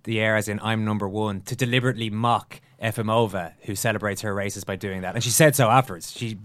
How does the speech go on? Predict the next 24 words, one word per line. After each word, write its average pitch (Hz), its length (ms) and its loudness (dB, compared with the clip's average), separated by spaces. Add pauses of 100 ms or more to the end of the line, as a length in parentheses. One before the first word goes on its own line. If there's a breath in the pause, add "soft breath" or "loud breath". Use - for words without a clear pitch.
made 123 140 4
it 107 60 -4
pretty 113 180 -4
clear 107 180 -4
this 104 100 -4
is 104 60 -10
what 110 120 -2
she - 80 -8
was 104 100 -6
doing. 113 240 0
So 139 200 4 (220 loud breath)
maybe 165 280 6
she 156 200 2
is, 139 200 0
she 202 180 2
is 170 100 6
having 113 160 0
to 110 40 0
go 110 100 2
with 107 80 -2
the 113 80 2
I 110 80 2
O 101 80 0
C, 104 320 0